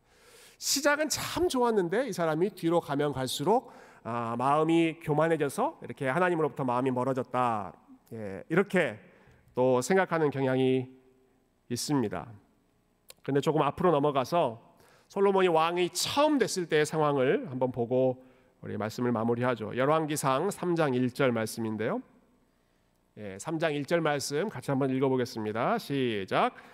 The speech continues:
솔로몬이 애굽의 왕 바로와 더불어 혼인 관계를 맺어 그의 딸을 맞이하고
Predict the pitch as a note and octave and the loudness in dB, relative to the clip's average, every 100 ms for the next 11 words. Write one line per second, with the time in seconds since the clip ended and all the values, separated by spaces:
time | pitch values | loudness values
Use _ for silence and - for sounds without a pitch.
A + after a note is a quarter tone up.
0 | - - - - - F#3 G3 F#3 E3 F#3+ | -20 -20 -20 -10 2 4 6 4 4 4
1 | E3 B2 C#3 D#3 D#3+ D3+ C3+ C#3 D#3 G3 | 4 2 0 2 2 4 4 4 2 0
2 | C3+ C3 C3+ C3 C3+ C3+ C3 A#2+ B2+ D#3 | 2 4 4 4 4 2 0 0 2 4
3 | C3 A#2 E3+ F3+ F3+ E3 C#3+ C#3 C#3 C#3 | 2 0 4 6 6 4 2 0 2 4
4 | D3 C3+ B2+ C#3+ D#3+ A#3+ - C3 C3+ C3 | 4 4 2 2 2 0 -2 0 0 0
5 | D3+ D#3 D#3+ C3 B2 C3 C3 B2+ F#3+ B3 | 0 2 2 2 0 0 0 2 2 2